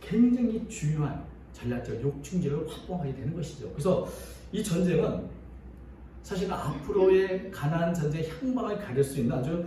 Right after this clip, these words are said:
중요한 전쟁이기 때문에 질 수 없는 그런 전쟁입니다.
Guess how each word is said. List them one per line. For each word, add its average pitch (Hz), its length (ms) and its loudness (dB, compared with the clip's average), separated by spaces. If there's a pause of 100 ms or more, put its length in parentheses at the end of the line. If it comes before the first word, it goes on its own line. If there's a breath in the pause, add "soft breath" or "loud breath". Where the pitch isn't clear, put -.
(160 loud breath)
중요한 180 460 2
전쟁이기 196 540 0
때문에 - 500 -6 (760)
질 175 280 4
수 190 320 4
없는 117 540 4
그런 120 240 -2
전쟁입니다. 123 600 -4